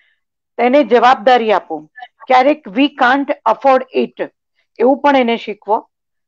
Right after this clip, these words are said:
શાળા સાથે સંપર્કમાં રહી તેની સારી નરસી દરેક બાબતમાં તેની સાથે જ રહો. અ, તેમના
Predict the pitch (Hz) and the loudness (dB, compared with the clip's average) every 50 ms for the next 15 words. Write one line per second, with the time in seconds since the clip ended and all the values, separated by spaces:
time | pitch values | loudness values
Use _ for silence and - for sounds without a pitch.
0 | _ - - - 240 233 254 269 285 302 294 294 277 269 277 277 285 277 - 247 | _ -10 -4 0 2 4 4 4 4 2 2 0 -2 0 0 0 0 0 0 -4
1 | 214 208 202 240 247 247 247 240 233 240 240 247 254 226 180 - _ _ _ _ | -6 -4 -2 -2 0 0 -2 -2 0 0 2 2 2 0 -2 -6 _ _ _ _
2 | _ _ - 247 254 247 294 285 - - 247 196 220 240 277 302 285 277 262 220 | _ _ -2 0 0 2 0 0 0 0 0 2 2 2 2 0 0 0 0 -2
3 | 208 - 269 247 190 214 214 220 262 277 - - 247 220 208 190 233 233 - 233 | -4 -6 -8 -4 0 2 2 2 2 0 0 -2 -2 -2 0 -2 -4 -6 -4 -4
4 | 240 247 247 - 220 214 214 233 254 240 - 226 185 190 - - 262 277 240 202 | -6 -4 -4 -6 -6 -6 -6 -6 -8 -6 -4 -2 -2 -2 -2 0 -2 0 0 0
5 | 240 233 233 208 208 254 294 - - _ _ _ _ _ _ _ _ _ - 214 | -2 -2 -2 0 -2 -2 -4 -4 -6 _ _ _ _ _ _ _ _ _ -2 0
6 | 220 220 220 - - 269 247 240 240 247 254 277 294 311 302 302 | 0 0 -2 -2 -2 0 0 0 0 2 2 2 2 2 0 -4